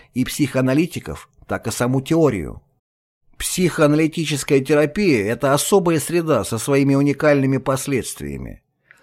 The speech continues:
Она не может быть архимедовой точкой опоры вне мира социальных феноменов.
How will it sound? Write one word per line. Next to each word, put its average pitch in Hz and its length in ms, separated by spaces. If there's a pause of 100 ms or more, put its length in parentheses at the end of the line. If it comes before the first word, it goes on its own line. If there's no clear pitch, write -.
(180)
Она 123 260
не 165 140
может 185 260
быть 156 240 (180)
архимедовой 143 720
точкой 143 440
опоры 135 500
вне 135 260
мира 151 300
социальных 123 600
феноменов. 113 800